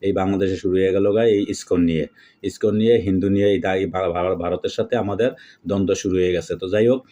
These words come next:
সব মিলিয়ে আপনারা অবশ্যই সাংবাদিক ইলিয়াস বা যারা আছে, তাদেরকে আমরা স্যালুট করব, কারণ তারা দেশের মানুষ। তারা কি চায় আপনাদের কাছে? কি কোনো পদ চাইছে, টাকা পয়সা চাইছে, কোনো কিছু চাইছে? তারা দেশের জন্য আজকে দীর্ঘদিন যাবৎ তারা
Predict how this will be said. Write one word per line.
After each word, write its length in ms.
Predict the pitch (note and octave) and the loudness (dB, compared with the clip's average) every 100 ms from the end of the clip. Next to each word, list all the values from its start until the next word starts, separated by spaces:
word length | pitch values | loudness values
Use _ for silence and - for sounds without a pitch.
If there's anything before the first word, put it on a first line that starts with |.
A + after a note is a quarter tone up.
| _ _ | _ _
সব 260 | - - A#2 B2 | -8 -2 -2 0
মিলিয়ে 500 | B2 C3 C#3 D3 D#3+ E3 _ _ | 2 4 4 4 2 -4 _ _
আপনারা 340 | - - A#2 A#2+ | -8 -2 2 4
অবশ্যই 520 | A2 G#2+ A2 B2+ C3 | 2 2 0 2 2
সাংবাদিক 500 | B2+ G#2+ G#2 G#2 A2+ | 0 -2 -2 0 -2
ইলিয়াস 400 | A2 G#2 A2 A2+ A2 G2+ | -2 0 2 0 -2 -4
বা 160 | G#2 | -2
যারা 240 | F#2+ G2 A2 | 0 0 0
আছে, 160 | B2 | 0
তাদেরকে 360 | B2 B2+ C3+ C3 | -2 0 0 0
আমরা 180 | A2+ G2+ | 0 0
স্যালুট 300 | - F#2 F2 | 0 -2 -2
করব, 280 | F#2+ F2+ | -4 -2
কারণ 260 | F2 G2 G2 | -2 -4 -2
তারা 300 | G2+ G#2 G#2 - - _ | -2 -2 -2 -6 -20 _
দেশের 300 | C3 G#2 A#2 | -2 0 0
মানুষ। 320 | G#2 G2+ G2 - | 0 -2 -4 -2
তারা 180 | A#2+ | -2
কি 200 | A#2+ - D#3+ | -2 -2 -2
চায় 160 | - G#2+ | 0 -2
আপনাদের 280 | G2+ G#2 G2 | -2 -2 -2
কাছে? 240 | G2 - | -4 -4
কি 220 | F2+ G#2 | -4 -4
কোনো 240 | G2 G#2 F2+ | -4 -4 -2
পদ 160 | A2 A2+ | 0 0
চাইছে, 360 | - A#2+ B2+ A2 | 0 0 2 0
টাকা 300 | G#2 G2 A2+ | 0 0 0
পয়সা 220 | A#2+ B2 | 0 0
চাইছে, 220 | B2 B2 | 0 0
কোনো 240 | A#2+ A2+ A#2+ | 0 0 -2
কিছু 180 | B2 | -2
চাইছে? 300 | B2 B2 A#2+ | -2 0 0
তারা 200 | A2+ G#2+ | 0 0
দেশের 340 | F#2+ G2 - G#2 | 0 -2 0 0
জন্য 320 | G2+ G2+ G#2 - - - - | 0 0 -4 -6 -12 -16 -8
আজকে 280 | G2 - | -6 -4
দীর্ঘদিন 640 | F#2 G2+ A2 A2 F2+ C3+ C#3 | -2 -2 0 -2 2 2 4
যাবৎ 300 | A#2 G2 - | 2 0 0
তারা 260 | G2+ G2+ | 0 0